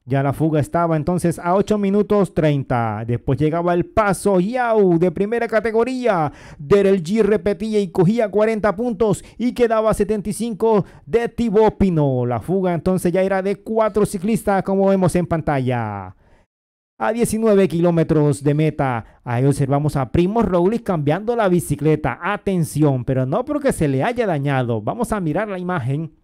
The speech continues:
Vamos a ver el detalle. Ahí está, vea. Tiene un solo plato.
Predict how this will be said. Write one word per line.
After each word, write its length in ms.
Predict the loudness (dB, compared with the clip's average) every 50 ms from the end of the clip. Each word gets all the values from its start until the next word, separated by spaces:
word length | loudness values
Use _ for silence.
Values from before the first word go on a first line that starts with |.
| _ _ _ _ _ _ _ _ _ _ _ -10
Vamos 280 | -8 -4 -4 -2 -2 -2
a 60 | -2
ver 140 | 0 0 0
el 120 | 0 0
detalle. 380 | 0 -2 -2 -2 -2 -2 -2 -2
Ahí 140 | -2 -4 -4
está, 280 | -4 -4 -4 -4 -2
vea. 220 | -2 -2 -4 -4 -6
Tiene 280 | -6 -6 -4 -4 -4
un 280 | -2 -2 -2 -4 -4 -4
solo 360 | -2 0 2 2 2 0 -2
plato. 440 | -2 -2 -2 -2 -2 -4 -4 -4